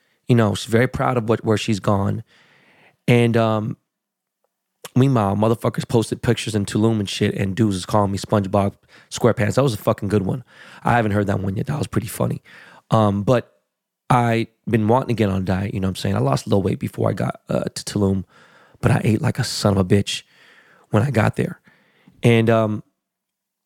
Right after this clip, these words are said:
big shout out to my dog, Marcus Spears, A K A Swagoo, you know, from the Swagoo and Perk podcast. He's from E S P N,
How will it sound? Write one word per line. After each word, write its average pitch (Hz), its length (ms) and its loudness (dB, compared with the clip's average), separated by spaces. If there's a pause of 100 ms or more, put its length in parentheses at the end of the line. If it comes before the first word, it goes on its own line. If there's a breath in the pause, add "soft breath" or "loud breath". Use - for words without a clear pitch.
(440)
big 139 180 4
shout 131 180 2
out 123 80 -2
to 120 60 -6
my 110 140 2
dog, 101 400 0 (280)
Marcus 104 340 0
Spears, 101 440 -2 (240)
A 110 100 4
K 107 240 2
A 101 40 0
Swagoo, 98 560 -2 (540 soft breath)
you 107 100 0
know, 101 100 4
from 104 220 -4
the 95 40 -2
Swagoo 107 480 2
and 98 120 -4
Perk 104 340 0 (260)
podcast. 101 540 0
He's - 80 -12
from 107 180 -2
E 117 140 2
S 107 80 -2
P 107 220 -2
N, 101 240 -2